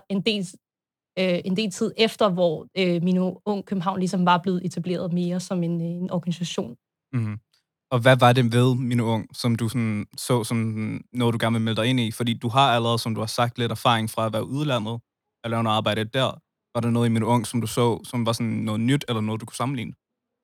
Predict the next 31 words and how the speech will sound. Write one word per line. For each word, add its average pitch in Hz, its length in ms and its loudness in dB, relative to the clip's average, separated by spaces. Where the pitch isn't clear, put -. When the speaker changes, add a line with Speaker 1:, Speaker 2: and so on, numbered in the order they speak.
Speaker 1:
Jamen, 294 240 4
altså, 254 200 -4
det 226 100 -4
er 262 60 0
sjovt, 285 400 2
du 277 60 -2
siger 254 260 0
det, 262 120 0
fordi 233 400 -4
jeg 220 280 2
tror 269 280 -2
faktisk, 240 640 -4
at - 440 -4
jeg 220 200 2
ikke 247 120 0
tænkte 269 360 2
så 294 80 0
meget 226 240 4
over, 208 320 2
øh, 185 280 -2
det 202 100 2
frivillige 247 460 2
arbejde 202 380 4
og - 60 -2
aktivisme-delen, 190 880 -2
da 185 60 0
jeg 175 120 -2
så 196 260 -2
Mino 190 320 -2
Ung 185 220 -2
København. 185 480 -4